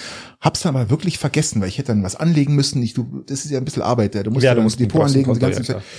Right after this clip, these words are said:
Speaker 2: klar.
Speaker 1: Sag ich, das verschiebe ich ja mal und hab das mir verschoben. Dann war's bei zehntausend und ich dachte, ja, jetzt bei zehntausend ist aber jetzt aber auch zu spät, gell. Was ist ja, was, was, wenn ich, wenn ich froh bin, geht er noch auf dreizehn und dann fällt er eh wieder. Äh, mach ich's nicht, gell.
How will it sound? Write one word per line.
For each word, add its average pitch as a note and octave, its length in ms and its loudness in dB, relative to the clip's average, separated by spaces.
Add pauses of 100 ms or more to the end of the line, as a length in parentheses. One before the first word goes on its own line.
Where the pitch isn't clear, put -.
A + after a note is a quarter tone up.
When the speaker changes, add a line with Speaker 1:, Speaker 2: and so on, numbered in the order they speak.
(160)
Speaker 2:
klar. - 160 -18
Speaker 1:
Sag C3 80 0
ich, B2+ 60 -2
das A#2+ 80 -6
verschiebe F3+ 300 -2
ich F3 100 0
ja E3 60 4
mal D3 200 0
und B2 80 0
hab B2 100 -2
das - 80 -2
mir D#3+ 80 4
verschoben. D#3+ 520 2 (260)
Dann A2+ 80 0
war's B2 180 -2
bei C3 80 0
zehntausend D3 600 2
und C3+ 80 4
ich C3 40 2
dachte, - 140 -6
ja, F2+ 100 -8
jetzt - 300 -8
bei E2+ 80 -6
zehntausend A#2 460 2
ist G#2 40 2
aber F#2 100 4
jetzt E2 100 -2
aber F2+ 100 -2
auch D2+ 140 -6
zu F#2+ 100 -4
spät, - 300 -8
gell. E2+ 160 -4
Was E2 120 -6
ist A#2 60 -6
ja, F2+ 120 -2 (160)
was, - 260 -8
was, - 260 -14
wenn G2+ 240 -2
ich, F#2+ 180 2
wenn G#2 100 8
ich G2 60 4
froh - 140 2
bin, B2+ 120 2
geht A2 100 -2
er G2+ 60 2
noch F#2+ 80 -2
auf F#2+ 100 -6
dreizehn A#2 320 2
und A2+ 60 2
dann G#2+ 80 0
fällt A2 200 -2
er - 80 -6
eh G#2 100 -2
wieder. F#2 220 -2 (460)
Äh, - 100 -2
mach A2 140 4
ich's G#2 160 -4
nicht, F#2 240 -4
gell. B2 260 -2